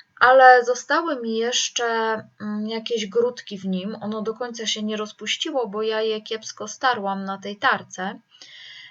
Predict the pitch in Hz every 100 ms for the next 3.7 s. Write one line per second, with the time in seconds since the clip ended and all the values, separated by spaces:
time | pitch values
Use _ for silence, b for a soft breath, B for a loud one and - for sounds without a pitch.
0 | _ - 214 214 214 214 208 208 214 -
1 | 359 - 302 - - 285 285 277 - 226
2 | 226 233 339 339 285 262 240 240 208 202
3 | 226 226 208 190 190 208 294